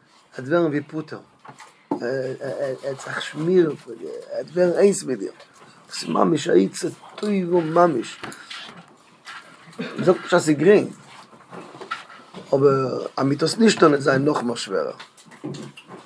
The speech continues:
ווי פיל זיי נישט גרינג, איז גיין אויף אן אנדערן וועג, איז א סאך מער נישט גרינגער. דאס האב איך געזאגט, איך האב זיין, אבער ווען איך ליידן, א ביסל ליידט מען א סאך.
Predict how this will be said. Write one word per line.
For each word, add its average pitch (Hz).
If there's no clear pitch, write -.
ווי 202
פיל 185
זיי 175
נישט 190
גרינג, 190
איז 131
גיין 180
אויף 165
אן 151
אנדערן 208
וועג, 196
איז 147
א -
סאך 196
מער 180
נישט 156
גרינגער. 127
דאס 139
האב 151
איך 143
געזאגט, 151
איך 151
האב 135
זיין, 147
אבער 143
ווען 180
איך 170
ליידן, 170
א 151
ביסל 147
ליידט 151
מען 139
א 120
סאך. 113